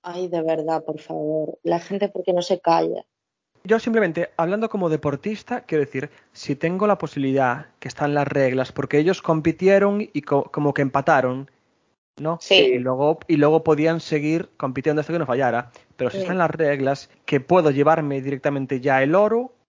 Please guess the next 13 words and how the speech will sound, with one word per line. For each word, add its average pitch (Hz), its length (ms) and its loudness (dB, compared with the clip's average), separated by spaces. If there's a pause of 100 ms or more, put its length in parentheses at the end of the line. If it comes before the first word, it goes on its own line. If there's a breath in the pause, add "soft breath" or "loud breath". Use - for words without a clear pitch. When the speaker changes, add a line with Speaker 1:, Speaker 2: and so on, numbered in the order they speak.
Speaker 2:
puedo 135 180 -4
compartir 139 380 2
Speaker 1:
Yo 190 60 2
no 214 60 8
Speaker 2:
el 220 60 6
Speaker 1:
sigo 170 220 8
Speaker 2:
oro. 220 120 4
Speaker 1:
compitiendo. 165 540 0
Speaker 2:
Es 156 60 -2
que 147 140 0
yo 135 100 -2
no 131 140 2
sigo, 214 360 0